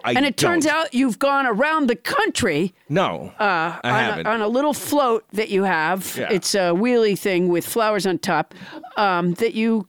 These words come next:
Speaker 2: go around the country on. Um,
Speaker 1: Playing
Speaker 2: going
Speaker 1: music that I hope will attract drag queens.
Speaker 2: Go, no, you go into, uh, uh, clubs with drag queens and measure them.
Speaker 1: Yeah. No,
Speaker 2: That's
Speaker 1: and I, I was,
Speaker 2: something
Speaker 1: I
Speaker 2: you've
Speaker 1: was,
Speaker 2: been
Speaker 1: I
Speaker 2: doing
Speaker 1: was
Speaker 2: for years.
Speaker 1: basing it on a, on a very limited data set.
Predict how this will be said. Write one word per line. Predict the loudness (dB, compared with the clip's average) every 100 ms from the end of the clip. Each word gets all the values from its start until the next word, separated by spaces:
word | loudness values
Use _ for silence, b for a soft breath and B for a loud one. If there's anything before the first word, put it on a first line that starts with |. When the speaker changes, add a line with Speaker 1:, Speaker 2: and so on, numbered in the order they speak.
| -2
Speaker 2:
go | 0
around | 2 2 0
the |
country | 0 0 0 0 -2 -2
on. | -2 0 -2 -2 -4 -4
Um, | -2 0
Speaker 1:
Playing | 0 2
Speaker 2:
going | 2
Speaker 1:
music | 2 2
that | 0 0
I |
hope | 0 0
will | 0 0 0
attract | 0 -2 -2
drag | -2 -2 -2
queens. | -4 -4 -4 -2
Speaker 2:
Go, | 0 0
no, | 0 0
you | 0 0
go | 2 2 2
into, | 0 0 0 0 0 2 0
uh, | 0 0 2 0 0 -2
uh, | -2 -2
clubs | -2 -2 -2 -2
with | -4
drag | -2 -2 -2
queens | 0 0 0 -2 -4
and | -4 0 0
measure | 0 -2 -2
them. | -2 -4 -10 b
Speaker 1:
Yeah. | -4 -4 -4 b -2
No, | 0
Speaker 2:
That's | 2 0
Speaker 1:
and | 0
I, |
I |
was, | 0
Speaker 2:
something | 0 0
Speaker 1:
I |
Speaker 2:
you've | 0
Speaker 1:
was, | 0
Speaker 2:
been | 0
Speaker 1:
I |
Speaker 2:
doing | 2 2 0
Speaker 1:
was | 0
Speaker 2:
for | 0
years. | 2 2
Speaker 1:
basing | 2 0 -2
it | -2
on | -2 -2
a, | -2
on | 0 -2
a | -2
very | -2 0 2 2
limited | 0 2 2 2 0 0
data | 0 0
set. | 0 -2 -2 -6